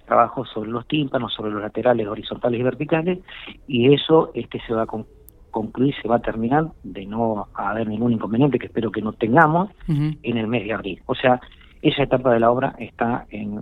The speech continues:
Speaker 1: en, en, en vías de, de la conclusión.
Speaker 2: Bien.
Speaker 1: No
Speaker 2: Luego
Speaker 1: obstante,
Speaker 2: fal-
Speaker 1: después quedan tareas en el, en, en el, en el megaestadio,
Speaker 2: Falta vestirlo
Speaker 1: que
Speaker 2: después,
Speaker 1: son
Speaker 2: ¿no?
Speaker 1: Exactamente. Bueno, pero estamos trabajando en la parte de la documentación.
Speaker 2: Ah,
Speaker 1: Eso
Speaker 2: bien.
Speaker 1: también en este año, eh, la idea es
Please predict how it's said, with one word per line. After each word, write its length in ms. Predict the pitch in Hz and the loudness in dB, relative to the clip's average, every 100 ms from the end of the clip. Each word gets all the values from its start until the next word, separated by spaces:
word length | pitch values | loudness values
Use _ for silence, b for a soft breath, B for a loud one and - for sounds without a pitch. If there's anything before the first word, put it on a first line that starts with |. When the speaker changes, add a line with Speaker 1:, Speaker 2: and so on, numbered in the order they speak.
| - | -10
Speaker 1:
en, 340 | 110 107 104 - | -8 -6 -8 -8
en, 300 | 110 101 98 95 - | -8 -8 -10 -14 -12
en 160 | 110 104 | -8 -2
vías 240 | 120 - | -2 -2
de, 280 | 107 107 110 - | -6 -6 -8 -10
de 140 | 104 | -10
la 120 | 107 | -8
conclusión. 580 | 95 98 - - 180 170 | -8 -10 -10 -8 -8 -4
Speaker 2:
Bien. 220 | 139 131 | 0 0
Speaker 1:
No 60 | 107 - - - - | -2 -8 -20 -12 2
Speaker 2:
Luego 160 | 190 185 | 6 6
Speaker 1:
obstante, 200 | 147 175 | 6 4
Speaker 2:
fal- 40 | |
Speaker 1:
después 240 | 160 127 127 | 4 0 0
quedan 260 | 127 123 | 0 0
tareas 460 | - 104 123 123 104 | -4 -4 -2 -2 -4
en 80 | 101 | -10
el, 220 | 104 110 - | -12 -12 -10
en, 160 | 113 | -8
en 220 | 110 110 104 | -8 -8 -10
el, 100 | 101 | -10
en 80 | |
el 80 | 113 | -8
megaestadio, 640 | 107 113 - 147 139 156 196 | -8 -8 -2 2 2 2 -2
Speaker 2:
Falta 340 | 160 151 143 | -2 -2 0
vestirlo 360 | 127 233 196 131 | 2 4 4 4
Speaker 1:
que 60 | |
Speaker 2:
después, 140 | 123 - | 0 2
Speaker 1:
son 140 | 127 | 4
Speaker 2:
¿no? 200 | 123 175 - - - - - - - | 4 2 -4 -16 -16 -16 -16 -18 -10
Speaker 1:
Exactamente. 600 | 110 - 127 117 95 - - | -6 -2 0 0 -2 -6 2
Bueno, 160 | 151 127 | 4 4
pero 100 | 127 | 2
estamos 260 | 147 143 | 2 0
trabajando 380 | 139 127 131 139 | 0 0 0 -4
en 20 | 117 | -4
la 80 | |
parte 240 | 113 120 113 | -4 -4 -4
de 60 | |
la 60 | 107 | -4
documentación. 580 | 104 104 98 101 - - - - b b | -4 -6 -10 -10 -10 -16 -18 -20 b b
Speaker 2:
Ah, 120 | 151 147 | 0 0
Speaker 1:
Eso 80 | 131 | 2
Speaker 2:
bien. 60 | 131 | 2
Speaker 1:
también 320 | 107 147 156 | 2 4 4
en 100 | 131 | 2
este 260 | 120 - 139 | 0 0 2
año, 360 | 170 180 - - | 4 4 2 -2
eh, 420 | 139 113 110 107 107 | -10 -8 -6 -8 -10
la 120 | 104 | -8
idea 380 | 101 113 120 113 | -2 2 2 2
es 200 | 127 | -2